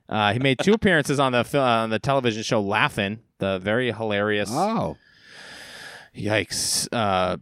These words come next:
Speaker 1: just classic, uh, comedy Laugh-In. So im-, so important, I'm told. Uh,
Speaker 2: What were his, his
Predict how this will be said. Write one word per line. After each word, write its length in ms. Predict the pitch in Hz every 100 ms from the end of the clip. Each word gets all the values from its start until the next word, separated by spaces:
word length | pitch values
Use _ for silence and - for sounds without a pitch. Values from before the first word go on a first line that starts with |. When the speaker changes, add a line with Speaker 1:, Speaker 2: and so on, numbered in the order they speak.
| -
Speaker 1:
just 520 | - 120 - - - -
classic, 640 | - 123 120 123 120 - - - - - - - - - _ - -
uh, 280 | 107 87 85
comedy 400 | 110 110 107 92
Laugh-In. 640 | 90 101 127 - 95 92 - _ _ _ _ _ _
So 340 | - - 104 110
im-, 120 | 90 -
so 160 | 117
important, 500 | 113 - 117 98 90 -
I'm 100 | 78
told. 340 | - 92 92 _ _ _ _ - - - _ _ _ _ _ _ -
Uh, 260 | 98 90
Speaker 2:
What 160 | 107 165
were 160 | 240 233
his, 300 | 190 127 98
his 240 | 117 110